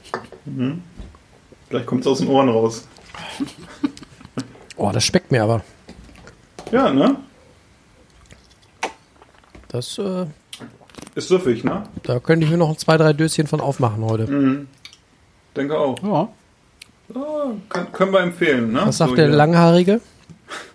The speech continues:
Speaker 3: Ja, es erinnert mich auch an eins, ähm, von, von Brewdog. Da gibt's auch den Elvis Juice.
Speaker 1: Mhm.
Speaker 3: Es erinnert mich so ein bisschen an das. Ich find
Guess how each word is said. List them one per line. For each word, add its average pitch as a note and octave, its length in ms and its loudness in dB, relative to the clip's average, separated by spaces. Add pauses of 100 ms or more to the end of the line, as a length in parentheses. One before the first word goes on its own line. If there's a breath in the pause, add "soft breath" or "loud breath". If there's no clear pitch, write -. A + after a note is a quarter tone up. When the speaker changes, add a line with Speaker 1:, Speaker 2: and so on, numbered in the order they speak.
(1600)
Speaker 3:
Ja, F3+ 260 2
es G3 100 0
erinnert E3 240 2
mich D#3 360 -4
auch A#2 260 0 (420)
an A#2 180 0
eins, G#2+ 480 0 (460)
ähm, G#2 480 0
von, G#2+ 340 2
von G#2+ 220 2
Brewdog. B2 440 2 (800 loud breath)
Da A2 100 2
gibt's G#2+ 180 -2
auch G#2 120 0
den G#2 140 -8
Elvis G#2+ 380 -8
Juice. A2+ 300 0 (920)
Speaker 1:
Mhm. C3 360 2 (360 loud breath)
Speaker 3:
Es G2 100 -6
erinnert A#2+ 220 2
mich A#2+ 140 0
so - 100 -2
ein G#2+ 100 4
bisschen C3 280 2
an G#2+ 120 0
das. B2+ 200 -6 (360 loud breath)
Ich A#2 140 -6
find A#2 340 -8